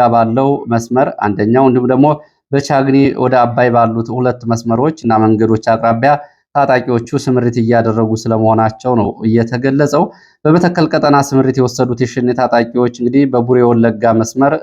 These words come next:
ከምዕራብ ጎጃም ወደ ሆሮ ጉድሩ ወለጋና ምስራቅ ወለጋ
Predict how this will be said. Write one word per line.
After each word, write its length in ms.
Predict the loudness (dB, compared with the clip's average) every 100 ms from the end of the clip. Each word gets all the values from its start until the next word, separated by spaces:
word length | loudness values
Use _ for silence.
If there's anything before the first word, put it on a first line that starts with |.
| -6 -4
ከምዕራብ 360 | -2 0 -2 0
ጎጃም 420 | -4 -2 0 0
ወደ 160 | 0 0 0
ሆሮ 220 | -2 -2 -2
ጉድሩ 200 | -2 0 0 0 -2 0 2
ወለጋና 480 | 2 0 -2 0 2 2
ምስራቅ 260 | 0 -2 -2
ወለጋ 260 | -2 0